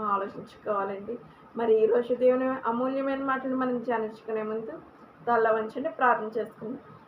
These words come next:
మహాగణుడా, మహోన్నతుడా, సర్వోన్నతుడా తండ్రి, ఇంతవరకు కాచి కాపాడినందుకు కృతజ్ఞతలు. వాక్యానుగుణంగా నడిపించండి, దీవించండి, ఆశీర్వదించమన్నారు. యేసుక్రీస్తు నామములో అడుగుచున్నాం తండ్రి,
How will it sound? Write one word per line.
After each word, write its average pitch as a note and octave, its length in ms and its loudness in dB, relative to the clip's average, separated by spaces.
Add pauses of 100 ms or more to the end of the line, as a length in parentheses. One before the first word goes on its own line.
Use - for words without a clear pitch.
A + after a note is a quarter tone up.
(100)
మహాగణుడా, D4 680 2
మహోన్నతుడా, B3 680 0
సర్వోన్నతుడా A3 680 -4
తండ్రి, B3 300 -6
ఇంతవరకు A3+ 440 -4
కాచి G#3+ 360 -2
కాపాడినందుకు G#3+ 520 -6
కృతజ్ఞతలు. B3 520 -2 (460)
వాక్యానుగుణంగా C#4+ 800 4
నడిపించండి, B3+ 720 -2
దీవించండి, A#3 640 -4
ఆశీర్వదించమన్నారు. A3 1200 -2
యేసుక్రీస్తు C#4 640 -4
నామములో C4 240 0
అడుగుచున్నాం B3 520 -4
తండ్రి, G#3 500 -10